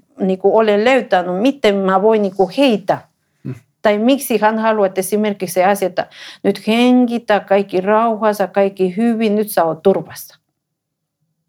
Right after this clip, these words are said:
Speaker 1: Että, eh, noita asioita olen tehnytkin tosi paljon. Mä olen hyvä, että kiitollisuus, eh, eh, päiväkirja,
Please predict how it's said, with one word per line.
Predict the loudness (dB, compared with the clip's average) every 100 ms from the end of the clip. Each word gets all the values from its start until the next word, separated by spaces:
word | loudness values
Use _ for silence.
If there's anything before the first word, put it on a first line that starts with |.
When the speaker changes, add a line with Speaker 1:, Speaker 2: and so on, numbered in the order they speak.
| _ _ _ _
Speaker 1:
Että, | -6 -2 -2 0
eh, | -2 0
noita | 2 2 2 2
asioita | 2 0 -2 2
olen | 0 0 -2
tehnytkin | -2 -2 -6 -6 -4
tosi | -4 -4 -4
paljon. | -2 -2 -2 -2
Mä | 0
olen | 2 0
hyvä, | -2 2 2 0
että | 0 -2 -4 -2
kiitollisuus, | -2 2 2 0 -4 -4 -2 -2 -4
eh, | -6
eh, | -8 -18 -20 -20 -8 -2 0 0 0 -2 -2 0 0 -2
päiväkirja, | 0 0 0 -2 -2 -2 0 0 0